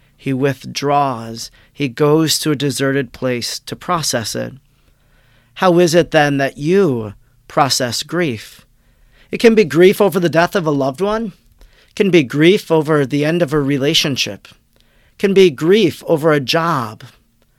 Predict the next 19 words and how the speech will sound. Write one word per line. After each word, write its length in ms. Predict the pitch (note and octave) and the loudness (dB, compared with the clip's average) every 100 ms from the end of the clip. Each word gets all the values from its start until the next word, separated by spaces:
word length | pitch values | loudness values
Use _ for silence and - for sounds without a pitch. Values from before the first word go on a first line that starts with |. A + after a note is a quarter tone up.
| _ _ - | _ _ -10
How 260 | F#3 F3+ | -2 4
is 160 | G3+ F#3 | 6 6
it 280 | F#3+ D#3+ - _ | 4 2 -2 _
that 180 | - D3+ | -8 -4
you 120 | D#3 | -4
process 680 | C3+ - G#3+ F#3 - B2 - | -4 0 0 2 -2 -2 -2
it? 240 | B2+ B2+ - _ - _ _ _ _ - - - _ _ - _ _ - - | -2 -2 -6 _ -20 _ _ _ _ -20 -20 -20 _ _ -20 _ _ -10 2
There 100 | F3 | 4
are 60 | |
many 240 | E3 F3 E3 | 6 6 6
ways 360 | D#3 D#3+ E3 | 6 6 6
that 100 | D#3+ | 4
we 100 | D3 | 2
can 240 | D3 D3+ - | 2 0 -2
unhealthily 880 | D3 D#3+ D#3 C#3 D#3+ - D#3+ D3+ C#3 | 0 2 2 2 0 0 0 2 0
deal 680 | A#2 C#3 D3 C#3+ C3+ A#2+ A2 - - _ | -2 0 0 2 0 -4 -12 -20 -20 _
with 240 | C3+ C#3+ - | -2 -2 -2
our 280 | C3 B2 A#2+ | -2 -2 -2
grief. 580 | A#2 A3 D3 A2+ - | 2 4 4 -2 -14